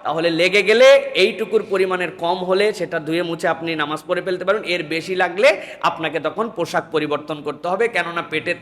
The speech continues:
থেকে বের হওয়া বমি নাপাক হিসাবে বিবেচিত হবে। এটা বড়দের জন্যও যা, ছোটদের জন্যও তা।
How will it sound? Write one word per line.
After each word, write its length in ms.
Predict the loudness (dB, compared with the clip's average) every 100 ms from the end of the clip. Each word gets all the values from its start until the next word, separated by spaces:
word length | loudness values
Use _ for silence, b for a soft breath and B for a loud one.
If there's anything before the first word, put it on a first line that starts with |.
| -10
থেকে 260 | -8 -6
বের 220 | -4 -4 -2
হওয়া 240 | 0 -2
বমি 540 | -2 -2 2 4 2 -2 B
নাপাক 460 | -6 -2 -2 -2 -4
হিসাবে 340 | -4 -4 -4
বিবেচিত 460 | -6 -6 -8 -12 -8
হবে। 240 | -6 -4
এটা 120 | -4 -4
বড়দের 680 | -2 2 2 4 2 0
জন্যও 380 | -2 0 0 0
যা, 260 | 2 2 0 -14 -6
ছোটদের 500 | -4 -4 -6 -8 -8
জন্যও 320 | -12 -10 -14
তা। 240 | -12 -12